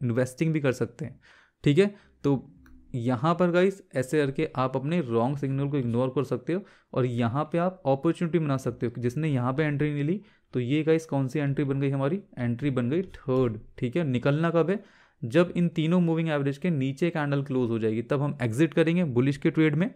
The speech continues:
ठीक है। एंट्री कब करेंगे, जब इन तीनों मूविंग एवरेज के above ऊपर की तरफ कैंडल क्लोज होगी तब हम एंट्री करेंगे। ऐसे ही दोस्तों, डाउन ट्रेंड में क्या करना है हमें,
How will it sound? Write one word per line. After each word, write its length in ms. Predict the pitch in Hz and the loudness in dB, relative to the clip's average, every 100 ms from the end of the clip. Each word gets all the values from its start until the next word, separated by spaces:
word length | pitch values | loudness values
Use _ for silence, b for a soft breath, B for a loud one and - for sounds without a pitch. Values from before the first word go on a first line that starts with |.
| B B B B | B B B B
ठीक 160 | - 135 | 0 2
है। 80 | 175 | 2
एंट्री 260 | 143 135 160 | 2 2 2
कब 140 | 156 | 0
करेंगे, 360 | - 156 165 202 b b - | 2 2 2 -2 b b -2
जब 140 | 147 | 2
इन 100 | 165 | 2
तीनों 300 | 147 156 160 | 2 0 2
मूविंग 280 | 165 160 165 | 2 2 2
एवरेज 280 | 151 143 143 | 0 0 -2
के 180 | 208 220 - _ _ _ | -4 -6 -8 _ _ _
above 380 | 135 131 139 107 - | 0 4 4 2 -2
ऊपर 300 | 139 143 156 | -2 2 2
की 100 | 151 | 2
तरफ 320 | 147 156 180 - _ - | 0 0 0 -6 _ 0
कैंडल 320 | 120 131 147 | 2 2 0
क्लोज 360 | 143 143 160 147 | 2 4 6 4
होगी 160 | 120 | 2
तब 200 | 120 151 | 2 2
हम 120 | 160 | 2
एंट्री 240 | 135 123 120 | 2 2 0
करेंगे। 320 | 110 107 107 b b b _ | 0 -2 -4 b b b _
ऐसे 220 | 139 143 | 0 2
ही 40 | 165 | 4
दोस्तों, 340 | 160 156 185 - - 123 | 2 2 -4 -4 -8 -4
डाउन 280 | 107 120 160 | 2 4 4
ट्रेंड 220 | 160 165 165 | 4 4 6
में 80 | 170 | 4
क्या 80 | |
करना 220 | 165 165 165 | 4 2 2
है 60 | |
हमें, 180 | 165 196 | 2 -2